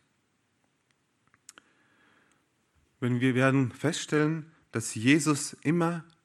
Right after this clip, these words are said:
die Würde des anderen wichtig war. Jesus hat durch seine Worte, durch seine Begegnungen und durch seine Hilfeleistung, durch sein Leben immer wieder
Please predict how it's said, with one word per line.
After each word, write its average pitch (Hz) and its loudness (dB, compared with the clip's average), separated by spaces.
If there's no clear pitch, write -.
die 117 -2
Würde 127 0
des 117 -6
anderen 120 -4
wichtig 107 -6
war. 87 -12
Jesus 170 0
hat 175 4
durch 143 2
seine 127 2
Worte, 175 -2
durch 117 -4
seine 113 0
Begegnungen 143 0
und 113 -8
durch 113 -4
seine 104 -2
Hilfeleistung, 131 -4
durch 113 -4
sein 107 -4
Leben 117 -2
immer 143 -4
wieder 123 -2